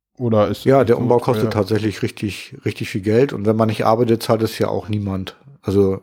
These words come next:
Speaker 2: in meinem Fall niemand.
Speaker 1: <laughs> Ja, weil warum? Ist ja dann auch nur Hobby. <laughs>
Speaker 2: Ja, ist tatsächlich so.
Speaker 1: Ja,
Speaker 2: Sie-,
Speaker 1: klar.
Speaker 2: ne, man, man kann dann zwar irgendwie versuchen, das irgendwie übers Sozialamt zu kriegen und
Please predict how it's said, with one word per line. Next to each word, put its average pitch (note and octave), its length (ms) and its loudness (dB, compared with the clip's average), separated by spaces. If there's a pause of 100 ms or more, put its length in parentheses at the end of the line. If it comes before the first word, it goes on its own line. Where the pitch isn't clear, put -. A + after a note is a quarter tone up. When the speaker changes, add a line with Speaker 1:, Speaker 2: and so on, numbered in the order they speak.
Speaker 2:
in G2 100 -4
meinem G#2 260 2
Fall F#2+ 280 -2
niemand. F#2+ 380 -6 (280)
Speaker 1:
<laughs> D3 240 -2
Ja, B2+ 360 -2
weil A2 420 -6
warum? G#2+ 400 -4 (420)
Ist C3+ 160 -6
ja C3+ 80 4
dann B2 160 2
auch A2 160 -2
nur A2+ 240 -2
Hobby. A#2+ 360 0
<laughs> F#3 40 4 (920)
Speaker 2:
Ja, E3+ 160 6
ist C#3 120 -2
tatsächlich D3 380 0
so. G#2+ 220 -8 (140)
Speaker 1:
Ja, D3 340 4
Speaker 2:
Sie-, A#2+ 240 -8
Speaker 1:
klar. B2 380 -6
Speaker 2:
ne, B2+ 160 -4
man, B2 220 -2
man B2 200 0
kann D3+ 180 -2
dann C#3+ 160 2
zwar C3 240 0
irgendwie C3+ 180 -2
versuchen, C3+ 440 -4
das B2+ 240 0
irgendwie B2+ 260 -2
übers B2 240 0
Sozialamt C#3 580 -4
zu C3+ 120 -12
kriegen D3+ 420 -8
und A#2 360 -6